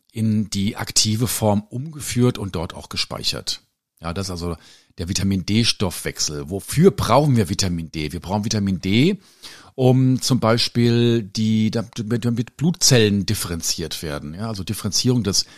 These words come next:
hämatopoetischen Systems. Wir brauchen dann, ja, was ich schon gesagt habe, Vitamin D für den Knochenstoffwechsel mal so ganz allgemein.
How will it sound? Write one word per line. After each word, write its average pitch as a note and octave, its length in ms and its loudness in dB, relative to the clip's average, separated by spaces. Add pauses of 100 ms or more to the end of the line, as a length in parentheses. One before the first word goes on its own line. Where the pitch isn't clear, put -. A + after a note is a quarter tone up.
(220)
hämatopoetischen A#2 1120 0
Systems. A#2+ 800 2 (500)
Wir A2 140 -8
brauchen A2+ 400 2
dann, D#3+ 360 4
ja, A#2 280 0
was B2 120 -2
ich F#2+ 60 0
schon G2 120 -2
gesagt F#2 440 -2
habe, D3+ 400 0 (380)
Vitamin A2 400 2
D A2+ 300 4
für - 280 0
den A2 260 2
Knochenstoffwechsel A#2 1000 2
mal F2 160 -4
so F#2 80 -4
ganz F#2+ 260 -4
allgemein. F#2+ 680 -2